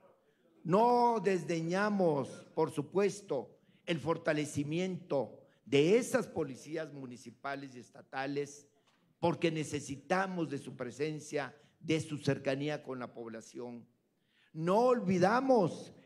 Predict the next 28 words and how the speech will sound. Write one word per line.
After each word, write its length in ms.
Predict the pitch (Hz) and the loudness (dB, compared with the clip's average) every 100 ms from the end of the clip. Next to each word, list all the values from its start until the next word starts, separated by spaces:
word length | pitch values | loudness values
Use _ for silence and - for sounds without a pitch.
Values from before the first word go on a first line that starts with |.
| _ | _
que 140 | 151 | -4
tenemos 800 | - 143 139 147 180 214 214 190 | 0 -2 -2 0 0 0 -2 -2
que 100 | - | -2
meterle 460 | 175 175 175 165 165 | -2 -2 -2 0 0
mano 400 | 147 170 185 185 | 2 0 0 -2
y 60 | |
profunda 920 | 175 - 135 113 175 226 208 139 107 _ _ _ - | -4 -4 -4 -2 -2 0 0 -4 -6 _ _ _ 0
a 100 | 151 | 0
las 200 | 143 - | 0 -2
fiscalías. 1300 | 139 131 - 127 123 147 147 113 - - - - _ _ _ _ _ | -4 -4 -4 -2 0 0 -2 -4 -12 -20 -20 -20 _ _ _ _ _
No 680 | 123 147 180 220 233 233 - | -8 0 4 4 4 0 -4
dudamos 1000 | 151 143 151 214 240 233 190 139 - - - _ _ - | 0 2 4 4 4 4 4 2 -4 -18 -20 _ _ -4
en 300 | 156 151 - | -2 -2 0
que 160 | 143 | 2
vamos 500 | 131 165 214 226 185 | 4 2 2 -2 -2
a 40 | 151 | -4
hacer 720 | - 165 190 196 - - _ - | 0 0 0 -4 -12 -20 _ -6
de 240 | 143 139 | -4 -2
las 220 | 135 127 | -2 -4
defensorías 1040 | 131 123 135 127 - 127 127 202 226 202 156 | -6 -4 -4 -4 -4 -2 2 4 4 0 -2
de 60 | |
oficio, 680 | 139 117 151 120 - 117 92 _ _ _ _ _ _ | -6 -6 -12 -12 -16 -18 -18 _ _ _ _ _ _
que 160 | 151 151 | -2 2
vamos 520 | 160 190 220 233 175 | 2 2 2 2 2
a 80 | 151 | 0
hacer 580 | - 180 180 - - - _ _ | 0 2 2 -2 -14 -20 _ _
de 420 | 139 160 170 214 | -4 -2 0 0
eso, 540 | 226 202 214 214 196 | 0 0 2 2 -2